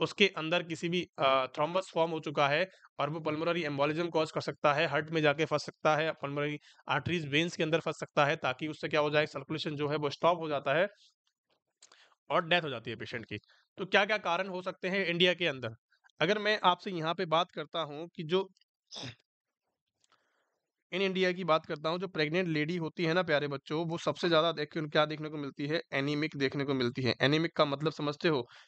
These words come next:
कि उसके अंदर जो ब्लड की मात्रा होती है, या फिर हम कह सकते हैं कि हीमोग्लोबिन जो होता है less than, अगर आपको इलेवन ग्राम per डीएल से देखने को कम मिलता है, इलेवन ग्राम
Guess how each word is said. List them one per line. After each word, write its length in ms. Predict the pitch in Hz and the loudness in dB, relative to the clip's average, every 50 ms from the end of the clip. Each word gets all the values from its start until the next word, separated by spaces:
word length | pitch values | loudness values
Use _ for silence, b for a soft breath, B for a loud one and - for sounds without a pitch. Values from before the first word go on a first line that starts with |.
| B B _ _ | B B _ _
कि 100 | 165 - | -12 -8
उसके 320 | - 151 - - - 180 | -6 -6 -8 -2 0 0
अंदर 360 | 160 - 156 147 143 156 156 | 0 2 0 2 2 2 0
जो 320 | 151 147 151 143 147 156 160 b b b b b _ 147 | 0 -2 -2 -2 -2 -2 -4 b b b b b _ -8
ब्लड 300 | 135 131 143 160 170 165 | -4 0 2 2 2 0
की 140 | 160 165 | -4 -4
मात्रा 340 | 151 139 135 135 139 156 151 | 0 0 0 0 0 0 0
होती 320 | 143 139 139 135 - 156 147 | 0 0 -4 -8 -6 -6 -2
है, 160 | 147 147 143 | -2 0 2
या 120 | 143 143 | 2 0
फिर 180 | 135 - 160 151 | 0 0 -2 -2
हम 100 | 143 139 | -2 0
कह 100 | 143 135 | -2 -2
सकते 340 | - - 139 - - 147 139 | -2 -4 -6 -4 -4 -4 -2
हैं 160 | 147 147 147 | 0 -2 -2
कि 120 | - 156 | -2 -4
हीमोग्लोबिन 640 | 127 147 135 135 156 165 151 147 143 143 143 151 147 | -2 -2 0 2 2 2 2 2 0 0 0 -2 -2
जो 120 | 135 143 139 | 0 0 0
होता 240 | 135 127 143 139 139 | 0 2 4 4 4
है 180 | 139 143 170 B B B B B B _ - 127 | 4 2 0 B B B B B B _ -4 -2
less 400 | 127 139 151 165 185 180 185 160 | 2 2 4 2 2 0 -2 -2
than, 160 | 175 185 185 180 | -2 -2 -2 -4
अगर 180 | 160 147 147 170 156 - | -4 -2 -2 -4 0 2
आपको 400 | 151 143 139 - - 175 - - - | 2 2 2 0 -6 -12 -10 -4 -2
इलेवन 400 | 151 151 160 165 165 180 185 180 | 0 2 2 2 2 -2 -4 -4
ग्राम 340 | 156 151 143 147 156 170 170 | -2 0 2 2 2 0 -2
per 180 | 160 - 151 | -4 -4 -4
डीएल 280 | 147 143 151 156 165 165 | -4 -2 -2 -2 -2 -4
से 180 | - - 175 | -4 -4 -4
देखने 320 | 160 143 143 143 156 151 151 | -2 -2 -4 -4 -2 -4 -4
को 140 | 151 165 151 | -4 -6 0
कम 180 | - 156 151 | 2 2 2
मिलता 360 | 147 139 139 131 - 151 143 | 2 0 -4 0 2 2 2
है, 160 | 147 156 147 - - | 2 0 -4 -4 -4
इलेवन 320 | 135 143 156 160 185 185 | 0 0 0 0 0 -2
ग्राम 260 | 165 151 143 151 170 | -2 0 0 0 0